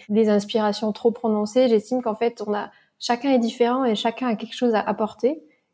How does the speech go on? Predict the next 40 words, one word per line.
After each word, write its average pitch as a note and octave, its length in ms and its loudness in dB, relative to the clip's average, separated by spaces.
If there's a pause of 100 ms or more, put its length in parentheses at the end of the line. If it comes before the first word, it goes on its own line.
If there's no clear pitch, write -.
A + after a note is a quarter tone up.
(240)
Et G#3 100 4
en G#3 80 -2
fait, D#4 180 -2
si - 240 -4
tout - 140 0
le C4 140 0
monde, C#4+ 300 2
euh, G3+ 340 0
se G3+ 100 -4
posait B3 300 2
des A#3 100 2
questions A#3 340 -2
sur B3 280 -8
qui - 180 -4
on A#3 140 0
est A3 100 4
vraiment, A3 500 0
qu'est-ce - 220 -10
qui - 140 -4
nous A3 180 2
inspire, A#3+ 640 -2
donc G3+ 220 0
déjà, A3 240 2
ça, A3+ 160 -8
ça - 140 -8
ferait - 160 -4
du G3+ 120 0
bien A#3 200 -2
pour - 160 -10
savoir G#3 260 -4
qui - 160 -8
on G#3 160 2
est, C#4 220 0 (400)
et C4+ 80 0
ça B3 160 -2
permettrait G#3+ 480 -4
en C4 120 0
plus C4+ 240 -4
de A3 120 4
l'exprimer B3 800 0